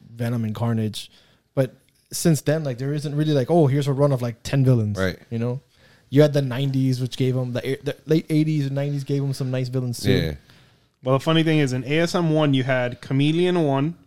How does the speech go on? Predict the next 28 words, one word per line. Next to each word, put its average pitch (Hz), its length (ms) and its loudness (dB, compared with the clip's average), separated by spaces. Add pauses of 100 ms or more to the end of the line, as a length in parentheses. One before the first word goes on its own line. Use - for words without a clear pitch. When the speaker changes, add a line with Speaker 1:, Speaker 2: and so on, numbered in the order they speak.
(220)
Speaker 3:
You 131 80 0
had 131 100 0
Chameleon 151 440 0
in 139 80 0
the 131 60 -4
first 123 300 -8
one, 117 300 -10
Vulture 156 440 0
in 139 160 -4
the 123 60 -6
second 120 400 -10
one, 104 200 -8 (440)
Doctor 143 460 2
Ock 170 380 -4
in 139 120 2
the 123 80 2
third 139 360 -2
one, 107 260 -10 (340)
Sandman 185 760 -2
in 147 160 -4
the 127 80 -4
fourth 147 480 -8
one, 107 340 -6 (400)
Lizard 196 600 2
in 147 200 -2
the 123 80 -4
sixth - 460 -6
one, 113 340 -10